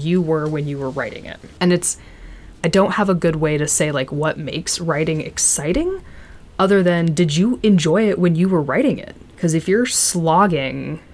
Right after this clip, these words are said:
at your story, then it probably reads that way too.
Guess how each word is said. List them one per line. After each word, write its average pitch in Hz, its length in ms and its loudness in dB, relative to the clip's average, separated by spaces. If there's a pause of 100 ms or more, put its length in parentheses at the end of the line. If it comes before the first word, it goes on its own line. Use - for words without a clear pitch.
at 160 160 -2
your 147 140 -2
story, 147 760 -2 (200)
then 165 160 0
it - 120 0
probably 196 500 2
reads 151 300 -2
that 139 220 -2
way 135 160 -4
too. - 320 -8